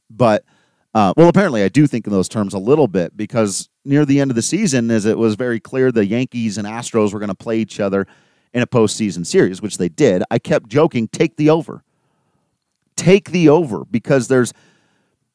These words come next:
eight home run hitters in each of those lineups,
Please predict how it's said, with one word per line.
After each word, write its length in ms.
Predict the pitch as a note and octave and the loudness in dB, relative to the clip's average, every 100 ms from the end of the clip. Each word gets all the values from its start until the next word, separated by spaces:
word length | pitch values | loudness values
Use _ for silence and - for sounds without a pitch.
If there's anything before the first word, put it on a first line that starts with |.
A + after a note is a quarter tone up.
| _ _ - | _ _ -2
eight 240 | F3+ - | -2 0
home 260 | D3+ D#3 D3+ | 2 2 4
run 200 | D#3+ F3 | 2 4
hitters 400 | C3+ G#2+ A#2 A#2+ | 4 4 2 0
in 120 | A2+ | -2
each 220 | D3+ D3+ | -2 -2
of 120 | D3+ A#2 | -2 2
those 220 | A#2 G2+ | 2 2
lineups, 600 | C3 F3+ F#2+ G2+ - | -4 -4 -4 -6 -10